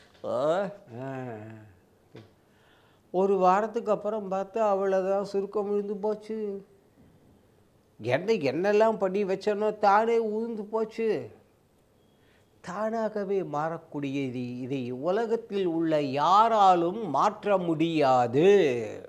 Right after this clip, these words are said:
ஆஹா, அதெல்லாம் ஒரு காலும் மாத்த முடியாது. அப்ப அது எப்படி சமாளிக்கிறது?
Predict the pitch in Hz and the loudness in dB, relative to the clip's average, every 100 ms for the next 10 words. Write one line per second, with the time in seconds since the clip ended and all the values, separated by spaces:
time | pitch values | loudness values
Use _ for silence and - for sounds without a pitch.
0 | - 135 185 196 208 160 147 180 190 165 | -12 -6 -2 -2 2 2 2 0 2 0
1 | 180 185 202 220 208 185 196 220 202 202 | 0 2 4 4 2 0 0 -2 -4 -2
2 | 202 202 202 175 135 104 - _ _ _ | 2 2 2 2 0 -2 -10 _ _ _
3 | _ _ _ _ _ _ _ _ _ _ | _ _ _ _ _ _ _ _ _ _
4 | _ _ _ _ - 220 240 226 202 190 | _ _ _ _ 4 6 8 8 8 4
5 | 190 233 220 202 190 190 180 165 175 151 | 2 -2 -2 0 4 4 4 0 -2 0